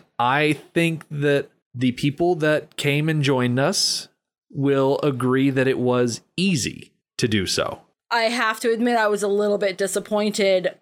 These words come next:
Speaker 2: when one of our recent guests was like, "Wait, you can type in this? I could have taken my notes in this form?"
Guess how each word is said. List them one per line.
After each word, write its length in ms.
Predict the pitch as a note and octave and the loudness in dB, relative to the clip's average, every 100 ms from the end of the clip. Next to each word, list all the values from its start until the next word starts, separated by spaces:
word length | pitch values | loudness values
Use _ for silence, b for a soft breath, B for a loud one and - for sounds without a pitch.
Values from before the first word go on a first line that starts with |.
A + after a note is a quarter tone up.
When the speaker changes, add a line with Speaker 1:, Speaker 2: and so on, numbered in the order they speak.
| _ - | _ -8
Speaker 2:
when 520 | F#3+ G#3 F#3+ F#3 F#3 - | -2 0 2 0 -4 -6
one 260 | F3+ G3+ G#3 | -2 0 0
of 100 | G3+ | 2
our 180 | G3 | 2
recent 480 | F#3+ G3 - G#3 F3 | 0 -2 -2 -4 -2
guests 680 | G3+ F#3+ F#3 - - - - b b b - | 0 0 0 -4 -6 -6 -8 b b b -6
was 160 | G#3+ | 0
like, 280 | A3 G#3 - _ _ - | 2 0 -2 _ _ -6
"Wait, 380 | A#3 B3+ F#3+ - _ _ - | 0 2 0 -6 _ _ -4
you 180 | G#3 E4 | 0 2
can 160 | G#4+ | 0
type 320 | - A3 A3+ | 0 0 2
in 140 | F#4+ D4 | 2 2
this? 320 | A#4+ C5+ - - E4 | 2 0 -2 -4 -2
I 100 | F4+ | 0
could 140 | G#4 | 0
have 80 | F#4 | 0
taken 260 | F#4+ F#4 | 0 2
my 140 | D#4+ B3+ | 2 2
notes 340 | A3 C4 D#4+ - | 2 2 0 -2
in 280 | B3 B3+ D4 | 0 2 2
this 480 | A3 B3 A#4 - - | 2 2 0 -2 -4
form?" 420 | D4 C4 E4 | 0 2 4